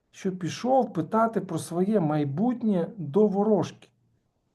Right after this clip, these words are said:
Чарівницю, да, тут написано. «І не чекав від Господа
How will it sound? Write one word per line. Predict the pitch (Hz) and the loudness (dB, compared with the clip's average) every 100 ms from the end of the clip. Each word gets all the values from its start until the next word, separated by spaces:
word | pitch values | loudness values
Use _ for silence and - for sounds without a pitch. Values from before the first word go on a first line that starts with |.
| _ _ _ _ _ _ _ _ _ - | _ _ _ _ _ _ _ _ _ -6
Чарівницю, | 202 196 190 214 180 - | 0 2 6 6 6 0
да, | 123 175 | -2 0
тут | 170 | -2
написано. | 147 123 123 - - | -4 -4 -6 -8 -8
«І | 220 214 | -2 2
не | 202 180 | 2 0
чекав | 180 165 214 233 226 | -4 -6 -2 0 0
від | 170 | -2
Господа | 139 208 254 240 165 131 117 | -2 2 2 0 -6 -4 -4